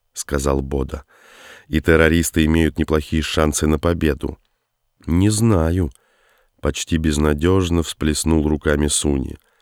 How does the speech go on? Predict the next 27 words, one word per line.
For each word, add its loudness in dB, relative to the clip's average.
«Возможно, 2
у -4
спецслужб -2
сферы -2
есть 0
в -6
запасе 0
нечто 0
такое, -2
о -12
чем 0
мы 2
даже 0
не 2
подозреваем. -2
К -20
тому 0
же -6
на -2
их -2
стороне 0
знание 2
местности». -2
«Да -4
какая -4
здесь -2
местность?» 0